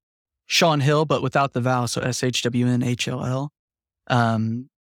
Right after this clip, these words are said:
and yeah, I mean, one, one last thing, kinda to the same point, is I think that the understanding the finite, the things you need to know about S E O, and then having the teams and the specialization,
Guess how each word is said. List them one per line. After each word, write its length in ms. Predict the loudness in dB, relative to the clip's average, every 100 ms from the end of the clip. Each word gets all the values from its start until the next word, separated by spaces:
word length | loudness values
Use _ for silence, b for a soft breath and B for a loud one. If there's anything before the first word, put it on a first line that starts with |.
| _ 0
and 580 | 4 4 2 0 -4 -12 -2
yeah, 160 | 2 4
I 20 |
mean, 160 | 4 2
one, 380 | 2 2 0 -4
one 160 | -2 0
last 240 | 0 -2
thing, 260 | -4 -6 -8 _ _ _ _ _ _ -10
kinda 240 | 2 2 2
to 100 | -2
the 120 | -2
same 180 | 0 0
point, 300 | 0 -2 0
is 460 | 0 2 0 -4 -12 _ _ _ _ _ -2
I 160 | 0
think 480 | 0 -2 0 0 -2
that 480 | -2 2 2 0 -4 -6
the 280 | -4 -4 -6 _ _ -4
understanding 520 | 0 0 2 2 2
the 80 | -2
finite, 720 | -4 -2 0 0 -2 -4 -8 _ _ _ _ _ _ _ _ _ -6
the 100 | 0
things 260 | 2 2
you 80 | 2
need 140 | 0 0
to 80 |
know 300 | 2 2 0
about 260 | -2 -4 -4
S 240 | -4 -4
E 100 | -4
O, 240 | -2 -4 -6 _ _ _ _ _ _ _ _ _ _ _ -4
and 180 | -2 0
then 220 | 2 0
having 500 | -2 0 0 2 2
the 100 | 0
teams 480 | 0 2 4 2 0
and 80 | -2
the 60 |
specialization, 1000 | -2 0 -2 -2 -4 -2 -2 -2 -2 -8